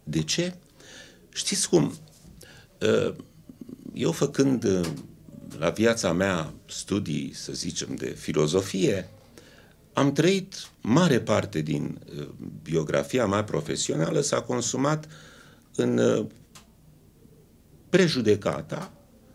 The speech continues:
că specia umană începe din clipa în care ap-, apare cultura, apar filozofii presocratici, în secolul șase,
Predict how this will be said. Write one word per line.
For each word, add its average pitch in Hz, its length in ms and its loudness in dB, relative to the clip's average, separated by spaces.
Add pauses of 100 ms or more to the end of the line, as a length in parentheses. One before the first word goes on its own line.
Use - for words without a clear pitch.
(520)
că 226 400 0 (340)
specia - 480 4
umană 156 340 2
începe 185 400 0
din 165 240 0
clipa 170 380 -4
în 170 100 -4
care 202 400 -6 (540)
ap-, - 360 -18
apare 156 320 0
cultura, 143 800 0 (200)
apar - 380 -2
filozofii 82 680 -2
presocratici, - 1080 -8 (520)
în 185 180 4
secolul 98 500 2
șase, 80 800 -4